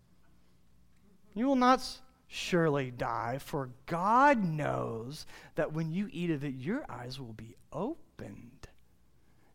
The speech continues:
You'll get enlightenment. And you will be like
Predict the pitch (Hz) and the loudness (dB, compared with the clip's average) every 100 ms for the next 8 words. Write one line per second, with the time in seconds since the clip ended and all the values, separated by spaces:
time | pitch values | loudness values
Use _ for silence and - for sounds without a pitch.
0 | - 156 208 175 113 113 113 127 220 294 | -8 -8 -2 -2 -2 -8 -6 -2 -2 -4
1 | - 113 104 107 - - - - _ _ | -8 -8 -10 -12 -14 -16 -16 -20 _ _
2 | _ - - - _ _ _ _ _ _ | _ -20 -20 -20 _ _ _ _ _ _
3 | _ - - - _ _ _ _ _ _ | _ -20 -20 -20 _ _ _ _ _ _
4 | _ - _ - 127 135 220 190 135 160 | _ -20 _ -14 -10 -4 0 0 -2 -6
5 | 123 117 143 190 220 240 196 - | -8 -8 -4 -2 0 -2 -4 -10